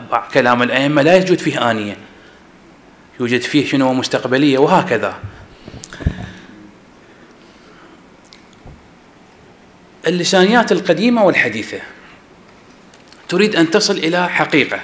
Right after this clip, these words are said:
مفادها إثبات المحمول للموضوع.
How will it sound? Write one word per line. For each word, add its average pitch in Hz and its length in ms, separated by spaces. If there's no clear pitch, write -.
مفادها 180 800
إثبات 143 460
المحمول 151 500
للموضوع. 127 440